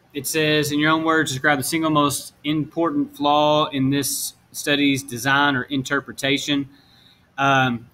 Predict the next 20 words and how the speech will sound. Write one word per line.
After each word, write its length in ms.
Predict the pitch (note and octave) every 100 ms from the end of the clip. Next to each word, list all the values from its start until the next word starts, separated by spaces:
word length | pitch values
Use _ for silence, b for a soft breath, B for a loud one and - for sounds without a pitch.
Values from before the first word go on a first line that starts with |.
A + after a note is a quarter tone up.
| B2+
those 440 | C3 E3 F#3+ F3+
questions 560 | - F#3 F#3 F#3 E3 C#3+
that 120 | C#3+
are 160 | B2+ -
on 340 | D3 E3+ F3
there 460 | C3 B2 B2 A#2+ A#2+ -
is 280 | C#3 C3 B2+
going 360 | C#3 C#3+ C#3
to 140 | C#3 C3
be, 680 | B2+ C3+ C3+ C3+ C3+ B2+ - _ _ b b -
like, 160 | A#2+
this 160 | D3+ D3+
right 180 | D3 C3+
here 160 | D3+
is 80 | C3
the 60 | C3
question 320 | D3 C3 C#3
I 100 | B2+
just 140 | A#2
read. 480 | B2 C#3 D3 D3+ C#3+